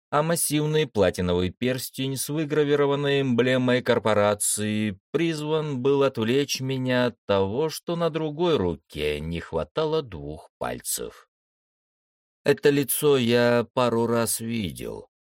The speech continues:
Директор по безопасности Максимилиан Фаллоу. Действительно аристократ, один из совладельцев корпорации, притом боевой офицер.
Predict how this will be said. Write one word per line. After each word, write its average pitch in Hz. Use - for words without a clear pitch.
Директор 156
по 101
безопасности 104
Максимилиан 135
Фаллоу. 71
Действительно 143
аристократ, 87
один 113
из 165
совладельцев 147
корпорации, 85
притом 170
боевой 170
офицер. 95